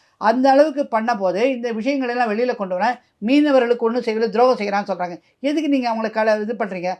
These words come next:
அவங்க இப்ப ஒத்துக்கிறாங்க, ஆமாங்க கொடுத்துருக்காங்க, நான் வாங்கியிருக்கோங்க, லான்ச்சர் போறாங்க, லான்ச்சர் போறச்சு தாண்டி போறச்சு எங்களை பிடிக்கிறாங்க. அப்ப ஏன் தாண்டி போற அளவுக்கு நீங்க போறீங்க? அப்ப அந்த கச்சத்தீவு அங்கதான் மீன்கள் இருக்கு, வளம் இருக்கு,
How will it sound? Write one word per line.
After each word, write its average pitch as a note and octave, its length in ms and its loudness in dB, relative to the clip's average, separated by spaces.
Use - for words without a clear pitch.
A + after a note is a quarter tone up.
அவங்க C#4+ 320 4
இப்ப B3 280 2
ஒத்துக்கிறாங்க, C4+ 340 2
ஆமாங்க A3 380 -2
கொடுத்துருக்காங்க, G#3+ 340 -6
நான் G3 220 -6
வாங்கியிருக்கோங்க, G3 500 -6
லான்ச்சர் A3 400 -2
போறாங்க, F#3 420 0
லான்ச்சர் B3+ 380 4
போறச்சு A#3 240 -4
தாண்டி B3 260 0
போறச்சு G3 220 -4
எங்களை A#3+ 240 -2
பிடிக்கிறாங்க. G3 440 -6
அப்ப - 200 -2
ஏன் D4 200 -2
தாண்டி D4 300 0
போற A#3+ 200 -2
அளவுக்கு B3+ 240 -2
நீங்க G#3 300 -6
போறீங்க? G3+ 240 -4
அப்ப A#3 220 0
அந்த A#3 120 -2
கச்சத்தீவு B3+ 460 -2
அங்கதான் A3+ 260 -4
மீன்கள் A#3 320 -6
இருக்கு, E3+ 260 -10
வளம் G3 260 0
இருக்கு, F3 440 -2